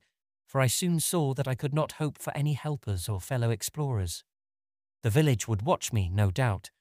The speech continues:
with all its available telescopes and field glasses, but it would not send any citizen so much as a yard over the flat plain toward the lone hillock.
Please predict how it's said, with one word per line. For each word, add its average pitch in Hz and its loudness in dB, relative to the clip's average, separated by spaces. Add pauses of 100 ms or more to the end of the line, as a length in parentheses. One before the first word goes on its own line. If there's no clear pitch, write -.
(160)
with 123 2
all 151 6
its 113 -2
available 151 2
telescopes 127 0
and 101 0
field 143 -4
glasses, 113 -2 (600)
but 139 2
it 127 0
would 131 0
not 147 2
send 131 2
any 160 2
citizen 120 2
so 123 2
much 131 0
as 127 0
a 135 2
yard 123 2
over 107 2
the 101 -2
flat 123 -4
plain 117 2
toward 117 0
the 117 0
lone 120 4
hillock. 113 -2